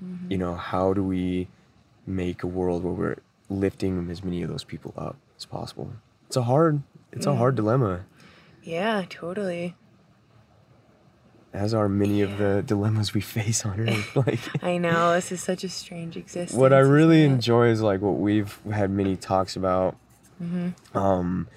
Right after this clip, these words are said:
Speaker 2: and even last night we were talking about it, that, you know, it's just like, there is no, there is no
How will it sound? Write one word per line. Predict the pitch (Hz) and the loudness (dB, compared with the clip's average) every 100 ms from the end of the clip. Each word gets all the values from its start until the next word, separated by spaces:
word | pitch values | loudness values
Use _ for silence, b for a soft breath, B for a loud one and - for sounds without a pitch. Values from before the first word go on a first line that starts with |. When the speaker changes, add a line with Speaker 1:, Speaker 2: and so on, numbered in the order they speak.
| b b b b _ | b b b b _
Speaker 2:
and | 98 101 | 0 2
even | 101 101 | 2 4
last | 95 95 | 4 4
night | 131 131 | 4 4
we | 117 | 2
were | |
talking | - 104 92 | 4 2 2
about | 92 92 92 | 0 2 2
it, | 87 - | -2 -2
that, | 90 78 - - - - - 101 | -4 -4 -8 -20 -20 -20 -18 -12
you | |
know, | 98 92 | -10 -10
it's | 92 | -10
just | - - | -8 -8
like, | 92 | -4
there | 98 92 | -2 -2
is | 117 117 104 | 0 -2 0
no, | 101 92 87 90 92 - _ _ - | 2 2 0 -4 -6 -12 _ _ -12
there | 95 120 127 | -4 0 0
is | 107 | 0
no | 107 92 90 87 | 0 0 0 -4